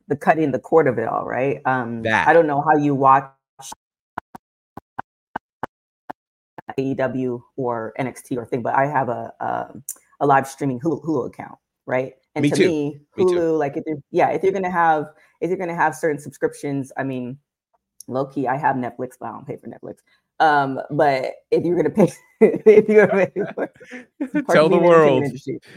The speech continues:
Speaker 1: Um, it's a perk of being in the entertainment industry. So if you're gonna pay for something, um, you know, Hulu, obviously, because it has all the channels, most of the channels that
Speaker 2: Right.
Speaker 1: you need,
Speaker 2: Right.
Speaker 1: um, Netflix, and, you know, maybe one other one like Prime or
Speaker 2: Mm-hmm.
Speaker 1: Peacock or whatever you kind of,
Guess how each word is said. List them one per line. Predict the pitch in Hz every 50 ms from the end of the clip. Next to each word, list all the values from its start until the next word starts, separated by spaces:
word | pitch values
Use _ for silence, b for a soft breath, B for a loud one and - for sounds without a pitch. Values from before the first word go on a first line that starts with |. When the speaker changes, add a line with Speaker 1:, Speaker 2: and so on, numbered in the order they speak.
| B B B
Speaker 1:
Um, | - 170 165 - - - -
it's | - 269 -
a | 269
perk | 240 - 302 339 330 330
of | 302
being | 311 320 311
in |
the | 302 269
entertainment | 269 262 262 262 277 247 233 208 180 165
industry. | 151 135 135 - - 104 127
So | - 208 208
if | 208
you're | 226 208
gonna | 214 226 208 185
pay | - - 214 220 -
for | - 202
something, | 208 196 170 160 - 160 156 156 156 - -
um, | 143 139 139 143 143 139 143 _ _ _
you | - 170
know, | 160 151 143 156 -
Hulu, | - 214 208 202 196 196 185 180 175 165 -
obviously, | - 170 170 160 175 175 - 170
because | 165 156 - - 147
it | 147 131 156
has | 160 156 156 151 147 - - -
all | 147 151 151 147
the | 139
channels, | 131 - - 143 139 131 123 131 139
most | 160 170 185 180 -
of | 151 147
the | 147
channels | - 139 135 131 123 -
that | 131
Speaker 2:
Right. | - 160 160
Speaker 1:
you | 131 123
need, | 127 123 123 123 - _ _ _ _ _ _ -
Speaker 2:
Right. | 147 139 131 131 131 131
Speaker 1:
um, | 131 135 131 127
Netflix, | 143 147 143 147 - 139 135 135 - -
and, | 131 127 127 127 107 127
you | 135
know, | 127 120
maybe | 127 135 139 143 139 127 127 123 123 117 - _ - - - -
one | - 143 135 135 151 143 143
other | 139 135 117 131 123
one | 120 120 120 120 120
like | 120 110 _ _ _
Prime | - 135 139 135 131 131 131 131 127 127 123 -
or | - 117 113 113 120 117 107
Speaker 2:
Mm-hmm. | - _
Speaker 1:
Peacock | - 151 131 - - 120 123 -
or | - 131
whatever | 127 139 139 139 135 120 131 131
you | 135 135
kind | 127 - 139 131
of, | 135 -